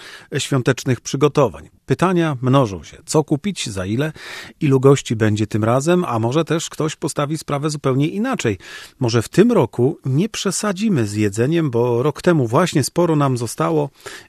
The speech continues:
Przygotowaliśmy za dużo i trzeba było jedzenie wyrzucić, bo już nikt po prostu nie dał rady.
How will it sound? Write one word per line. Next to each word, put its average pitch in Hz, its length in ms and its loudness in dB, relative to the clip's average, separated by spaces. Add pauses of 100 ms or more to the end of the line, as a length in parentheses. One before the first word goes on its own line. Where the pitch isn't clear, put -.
(140)
Przygotowaliśmy 143 960 0
za 127 220 4
dużo 175 380 0
i 233 160 -4
trzeba 160 320 0
było 123 260 2
jedzenie 107 400 2
wyrzucić, 98 580 -6 (120)
bo 123 340 -2
już 123 200 -2
nikt 123 260 -2
po 113 120 -4
prostu - 280 -6
nie 107 100 0
dał 101 160 -2
rady. - 220 -12